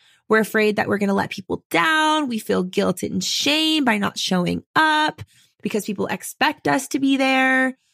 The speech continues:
right? We get scared that people are gonna get angry because they have these expectations. But at the end of the day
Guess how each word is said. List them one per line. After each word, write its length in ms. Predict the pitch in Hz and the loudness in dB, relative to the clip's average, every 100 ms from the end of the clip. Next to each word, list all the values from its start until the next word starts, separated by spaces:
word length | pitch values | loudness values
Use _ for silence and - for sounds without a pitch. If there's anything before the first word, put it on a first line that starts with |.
| _ _ | _ _
right? 320 | 214 214 226 - | 0 2 0 -2
We 140 | 220 220 | -2 0
get 200 | 226 - | 0 -2
scared 640 | - - 226 233 247 247 | -12 -2 2 4 2 0
that 120 | - | -2
people 160 | 220 208 | -2 0
are 60 | |
gonna 160 | 196 190 | 0 0
get 220 | 190 - _ | 0 -4 _
angry 720 | 254 294 285 277 285 285 277 240 | 0 2 2 2 2 4 2 0
because 360 | 226 220 214 | 0 0 0
they 140 | 202 190 | 2 0
have 340 | - 208 190 | 2 0 0
these 200 | 208 - | -2 -2
expectations. 1300 | - - - - - 311 294 302 294 285 285 269 - _ _ - - _ - | -4 -6 -10 -10 -2 0 2 2 0 0 -2 -4 -10 _ _ -20 -20 _ -2
But 80 | |
at 120 | 269 269 | 0 0
the 140 | 233 | -4
end 220 | 254 302 330 | -2 0 0
of 160 | 269 | 0
the 80 | 240 | -2
day 720 | 196 247 269 233 214 302 311 | 0 2 2 2 2 0 -4